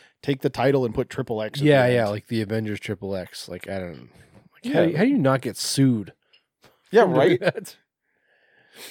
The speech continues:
Speaker 2: I, I really doubt that Marvel or Disney, for that matter, is giving you any kind of license to do that.
Speaker 1: Fuck no. <laughs> Are you kidding me?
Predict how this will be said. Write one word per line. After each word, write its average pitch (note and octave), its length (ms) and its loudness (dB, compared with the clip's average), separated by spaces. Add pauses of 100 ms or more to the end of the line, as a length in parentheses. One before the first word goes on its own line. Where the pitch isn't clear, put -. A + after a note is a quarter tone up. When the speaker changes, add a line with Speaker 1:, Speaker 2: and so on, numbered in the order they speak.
(560)
Speaker 2:
I, F3 160 2
I D3+ 60 -2
really D#3+ 340 6
doubt B2 400 -2
that A2 240 -12
Marvel A2 640 -4
or G2+ 420 -6
Disney, A#2+ 340 -2
for G#2+ 140 -8
that G2+ 180 -4
matter, G2+ 280 -4
is F#2+ 100 -8
giving G#2 240 -6
you G2+ 80 -6
any G#2 100 -6
kind G2+ 200 -6
of F#2 100 -14
license G2+ 500 -8
to - 120 -20
do G#2 180 -6
that. F#2 320 -12
Speaker 1:
Fuck - 920 -4
no. D#3 480 2 (120)
<laughs> B3+ 320 0
Are A#3+ 60 4
you C#4 160 6
kidding - 460 0
me? G4 220 6